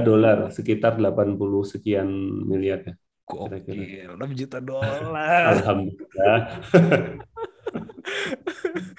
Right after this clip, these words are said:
Speaker 2: Nah,
Speaker 1: Tapi dibandingin
Speaker 2: eh,
Speaker 1: yang barusan berapa triliun kemarin masih kecil ya. <laughs>
Speaker 2: Iya. Iya, cuman kan maksudnya, eh,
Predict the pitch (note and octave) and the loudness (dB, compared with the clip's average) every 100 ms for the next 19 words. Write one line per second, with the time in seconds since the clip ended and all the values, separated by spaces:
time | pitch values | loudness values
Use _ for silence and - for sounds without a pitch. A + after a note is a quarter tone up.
0 | - F4 B3+ - E3+ E3+ D3+ C#3 C3+ C#3+ | -10 -8 -4 2 4 6 8 8 8 8
1 | D3 D3 C#3 C3+ D3+ C#3+ C#3 C#3+ B2+ B2 | 8 8 8 8 8 6 6 4 6 8
2 | C3 D3 D3 D#3 D#3 D3+ D#3+ G3+ F#3 E3+ | 6 6 8 8 8 8 8 8 6 6
3 | - F#3 E3 E3 E3 F3 F3 E3 C3+ - | 6 8 8 6 4 6 6 4 2 -4
4 | - A2 A#2+ - - - - D#3+ C#3+ E3+ | -12 -12 -12 -16 -20 -12 -2 0 2 0
5 | G#3 C#4+ A#3+ F#3+ G#3+ B3+ - D3+ D3+ D3+ | 0 0 -2 -2 2 2 2 -4 -2 -2
6 | D3 | -2